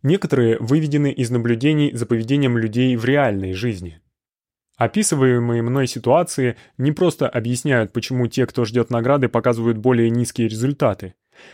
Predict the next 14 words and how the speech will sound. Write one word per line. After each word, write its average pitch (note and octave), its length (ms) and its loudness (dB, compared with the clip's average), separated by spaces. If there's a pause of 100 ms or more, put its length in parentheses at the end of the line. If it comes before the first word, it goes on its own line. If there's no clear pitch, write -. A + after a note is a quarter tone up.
Они C3+ 220 4
заставляют C3+ 580 0
задуматься B2+ 540 0
о A#2 180 -2
принципах C#3 560 -2
применения A#2 500 0
поощрений B2+ 760 2
вне B2+ 280 2
контекста A#2+ 520 0
их - 240 -4
влияния A#2+ 400 2
на A2+ 80 0
результаты A2 500 0
деятельности. A2 760 -4